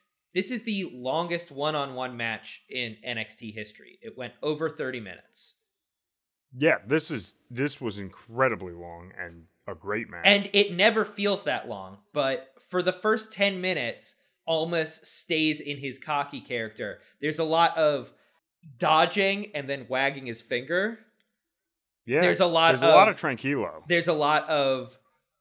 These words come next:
Speaker 1: countering a move and then shaking his head and saying, he says at one point, he shakes his head and he says to Johnny Gargano, "Almost." <laughs> Like,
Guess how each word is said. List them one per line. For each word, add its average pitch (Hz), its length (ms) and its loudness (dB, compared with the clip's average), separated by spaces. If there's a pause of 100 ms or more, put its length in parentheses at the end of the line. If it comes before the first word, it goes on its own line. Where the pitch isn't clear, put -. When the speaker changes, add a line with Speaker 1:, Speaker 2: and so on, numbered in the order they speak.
(280)
Speaker 1:
countering 202 640 4
a 208 40 4
move 226 460 4
and 160 140 2
then 151 140 0
shaking 160 440 0
his 147 200 -2
head 170 420 4
and 135 280 -2
saying, 147 480 2 (360)
he 226 160 2
says 233 340 8
at 170 180 6
one 156 160 -2
point, 143 300 -6
he 139 160 -14
shakes 165 360 -4
his 170 140 -10
head 147 380 2
and 131 120 0
he 123 180 -4
says 143 320 0
to 151 100 -8
Johnny 139 380 0
Gargano, 127 640 0 (360)
"Almost." 156 720 2
<laughs> - 60 -20 (920)
Like, - 560 -2